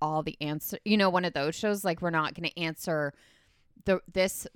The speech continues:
that has happened in the last episode because apparently now we're gonna have a s-, a second season. And I was like, "I don't know if I'm invested enough to, like, I like things to wrap up and, like, give us some answers." And then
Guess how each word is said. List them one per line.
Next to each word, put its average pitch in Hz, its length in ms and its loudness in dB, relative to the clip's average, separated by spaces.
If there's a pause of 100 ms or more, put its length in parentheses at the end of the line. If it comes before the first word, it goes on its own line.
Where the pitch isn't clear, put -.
that 170 200 4
has 165 180 -10
happened 165 320 -4
in 180 120 -4
the 190 40 -6
last 190 220 -2
episode 226 480 -2
because 180 320 -4
apparently 147 420 -6
now 131 160 -6
we're 131 100 -8
gonna 143 120 -10
have 135 140 -8
a 135 40 -10
s-, - 120 -14 (180)
a 165 80 -6
second 147 420 -4
season. 180 380 -6
And 170 160 -2
I 147 100 -4
was 147 140 -12
like, 170 220 -4
"I 190 100 0
don't 359 160 -2
know 339 160 -2
if 339 100 -6
I'm 254 140 0
invested 214 480 -2
enough 160 300 -2
to, 175 140 -2
like, 151 360 -2 (560)
I 214 200 6
like 285 220 0
things 247 280 -2
to 240 120 -6
wrap 165 340 4
up 151 420 4 (1000)
and, 170 720 0
like, 170 200 0
give 208 160 2
us 202 160 0
some 180 240 -4
answers." 254 760 -2
And 196 160 0
then 185 260 0